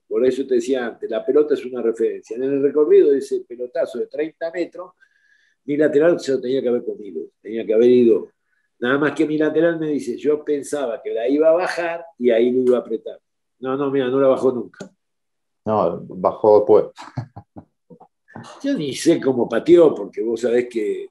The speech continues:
Speaker 1: todos sabemos que él es derecho. Eh, eh, algunas veces son cosas que vos decís, "¿Y este por qué pateó?", ¿no?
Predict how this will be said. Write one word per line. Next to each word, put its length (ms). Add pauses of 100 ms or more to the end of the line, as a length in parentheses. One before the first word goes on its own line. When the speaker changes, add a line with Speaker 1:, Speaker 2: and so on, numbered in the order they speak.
(100)
Speaker 1:
todos 300
sabemos 360
que 120
él 100
es 180
derecho. 540 (640)
Eh, 80
eh, 440
algunas 320
veces 240
son 160
cosas 280
que 100
vos 160
decís, 140
"¿Y 280
este 200
por 200
qué 160
pateó?", 500
¿no? 160